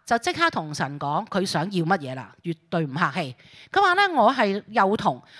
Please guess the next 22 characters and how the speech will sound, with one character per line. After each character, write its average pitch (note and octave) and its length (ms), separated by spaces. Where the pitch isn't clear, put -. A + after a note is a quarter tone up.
唔 A3+ 160
知 G4+ 140
道 E4+ 100
應 E4+ 140
該 E4 120
點 G3+ 160
樣 B3 140
做 D3+ 460
啊！ B2+ 100
嚇， G#3 180
我 D4 280
喺 C#4 260
你 B3+ 180
嘅 A3+ 160
選 G#3+ 220
民 E4+ 80
嘅 G3 100
裏 G#3+ 60
邊 F#3+ 260
咁 A#3 360
多 D#4 220
人， D3 220